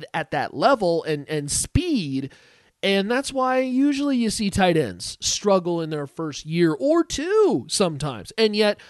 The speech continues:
Noah Fant actually had a pretty darn good year last year as a rookie tight end. And then you look at the offensive line. Look, that offensive line was a disaster last year.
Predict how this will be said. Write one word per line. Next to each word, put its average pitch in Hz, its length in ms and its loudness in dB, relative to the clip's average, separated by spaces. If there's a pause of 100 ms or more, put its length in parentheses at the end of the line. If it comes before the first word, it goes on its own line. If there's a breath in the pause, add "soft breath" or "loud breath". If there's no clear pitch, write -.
(120 loud breath)
Noah 190 300 4
Fant 170 240 0
actually 156 320 -2
had 151 160 2
a 147 180 -2
pretty 170 400 -2
darn 147 460 0
good 131 240 -4
year 170 320 2
last 127 400 -6
year 104 260 -6 (300 loud breath)
as 131 260 -2
a 131 140 -4
rookie 110 480 -8
tight 110 360 -10
end. 214 340 -2 (200 loud breath)
And 370 100 -4
then 427 80 0
you 427 140 2
look 403 80 0
at 392 80 2
the 349 60 2
offensive 254 500 2
line. 147 300 -2
Look, 220 140 0
that 277 140 6
offensive 190 380 2
line 156 220 -2
was 123 100 -6
a 131 60 -4
disaster 110 500 -8
last 80 300 -12
year. 64 160 -14